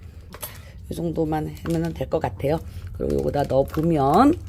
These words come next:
키가, 예, 그래도 좀 높기는 하지만 더 건드리면 안 될 것 같고, 여기 있는 흙을 요렇게 <laughs> 펼쳐주고, 그리고 넣어요. 요것도 요, 여기서 지금 새 쪽이 요렇게 나오는 거고, 여기 새 쪽 나오잖아요.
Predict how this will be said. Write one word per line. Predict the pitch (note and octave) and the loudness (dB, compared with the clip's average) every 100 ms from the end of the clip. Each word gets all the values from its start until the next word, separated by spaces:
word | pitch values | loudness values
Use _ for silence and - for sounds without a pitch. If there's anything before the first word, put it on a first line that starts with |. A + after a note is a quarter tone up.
| - - | -10 -8
키가, | - - A3+ - - - - - - - - - - | -4 4 4 4 -4 -14 -14 -14 -14 -14 -14 -10 2
예, | F#3+ F3+ | 4 4
그래도 | - G3 F#3+ F#3+ | 4 4 4 4
좀 | G3+ F3+ | 4 6
높기는 | F#3 - F3+ F3+ | 6 6 6 6
하지만 | C4+ F3 E3+ D#3 | 6 6 6 4
더 | - E3 E3 - | 6 8 8 6
건드리면 | - E3 D#3+ E3 D#3 D#3 | 4 6 6 6 6 6
안 | - C#3+ | 6 6
될 | D3+ | 6
것 | D3+ | 6
같고, | B2 B2 - F3 - - - - - | 4 2 6 6 4 -8 -12 -12 -2
여기 | E3 - F3 | 0 0 2
있는 | E3 D#3 D3+ | 2 4 2
흙을 | F#3+ D3+ D#3 | 2 4 6
요렇게 | D3 - - B3 | 8 6 6 6
<laughs> | - | 8
펼쳐주고, | D#4 A#3 - G3+ - F3+ D3 F3+ - - - - - - - - - - D#4+ C#4+ A#3+ | 6 6 2 0 2 -2 0 0 0 -10 -14 -12 -12 -12 -14 -14 -16 -8 -6 -4 -6
그리고 | - C#3 C3 - B3+ A#3 - | -4 -2 -2 2 2 2 -2
넣어요. | F2+ D#2+ B1 - - - - - - - | -2 -2 -4 -6 -12 -16 -20 -20 -14 -6
요것도 | D3+ F3 G#3 | -4 -4 0
요, | F3 D3 | 0 4
여기서 | F3 F3 F#3 E3+ | 2 2 2 2
지금 | - E3+ | 2 -2
새 | D#3+ A#3 | -2 0
쪽이 | A3 F#3 | 0 0
요렇게 | F3+ E3+ E3+ | 0 0 -4
나오는 | C3 B2 F#3 F#3 C#3+ | -2 0 2 2 2
거고, | C3+ A3+ G#3+ - B2 | 0 4 2 2 -4
여기 | B2 | -6
새 | - - | -6 -8
쪽 | - E3+ | -6 -4
나오잖아요. | A2+ C#3+ C#3+ B2+ C3 D#3+ D4 | -2 -4 0 0 2 2 2